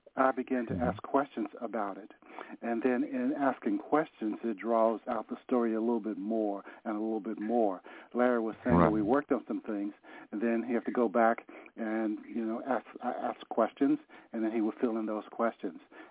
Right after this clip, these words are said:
Speaker 1: Then he'd bring up other things, and the story just kind of grew and developed.
Speaker 2: Yeah, yeah, and, uh,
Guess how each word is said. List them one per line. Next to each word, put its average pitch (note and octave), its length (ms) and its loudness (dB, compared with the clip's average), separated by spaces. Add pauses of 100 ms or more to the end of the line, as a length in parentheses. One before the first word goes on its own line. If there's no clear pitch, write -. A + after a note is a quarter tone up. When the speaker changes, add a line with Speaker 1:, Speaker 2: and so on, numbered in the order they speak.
Speaker 1:
Then B2 140 2
he'd A2+ 120 2
bring A2+ 200 2
up A2 180 -2
other C3+ 240 2
things, G2+ 360 -4 (380)
and A2+ 240 -2
the G2+ 140 -6
story A#2 280 0
just - 140 -12
kind A2 180 -2
of G2+ 160 -2
grew A2 500 -4
and G#2 180 -10
developed. - 580 -12 (1300)
Speaker 2:
Yeah, E2 380 -2 (880)
yeah, F2 300 4 (100)
and, F#2+ 340 6 (200)
uh, F#2 220 6